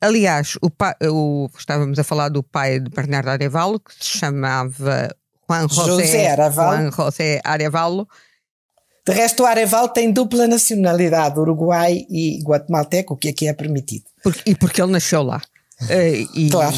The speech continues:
Speaker 1: estudou, e f-, estu-, eh, nasceu lá, cresceu no estrangeiro, viveu grande parte da vida dele no estrangeiro, porque o pai, de facto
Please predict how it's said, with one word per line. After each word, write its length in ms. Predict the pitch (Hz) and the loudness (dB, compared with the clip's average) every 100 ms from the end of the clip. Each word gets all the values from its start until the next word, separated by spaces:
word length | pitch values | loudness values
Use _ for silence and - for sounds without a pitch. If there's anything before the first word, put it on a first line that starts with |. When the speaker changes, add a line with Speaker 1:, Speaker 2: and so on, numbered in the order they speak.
| 127 | -4
Speaker 1:
estudou, 520 | 156 - 160 165 156 | -4 -2 0 0 0
e 200 | - 233 | 0 2
f-, 180 | 202 - | 4 2
estu-, 420 | 175 165 - 175 160 | 0 0 0 0 0
eh, 180 | 160 156 | 0 0
nasceu 320 | 151 - 180 | 0 0 0
lá, 260 | 214 269 | 2 0
cresceu 560 | 254 - - 175 160 151 | -2 -6 -4 -2 -2 -2
no 100 | 143 | -4
estrangeiro, 600 | - 165 165 208 226 208 | -4 0 0 2 2 2
viveu 840 | 165 156 156 151 147 139 131 123 160 | 2 2 2 2 2 -2 -6 -10 -6
grande 320 | 151 147 - | -4 -4 -6
parte 260 | - 147 - | -6 -6 -4
da 40 | |
vida 240 | 143 143 143 | -4 -4 -4
dele 160 | 147 | -4
no 60 | 147 | -6
estrangeiro, 500 | - - 156 165 202 | -8 -4 -2 -2 -6
porque 160 | - | -4
o 60 | 165 | -4
pai, 200 | - 170 | 0 -2
de 120 | - | -2
facto 400 | - 165 - _ | -6 -6 -8 _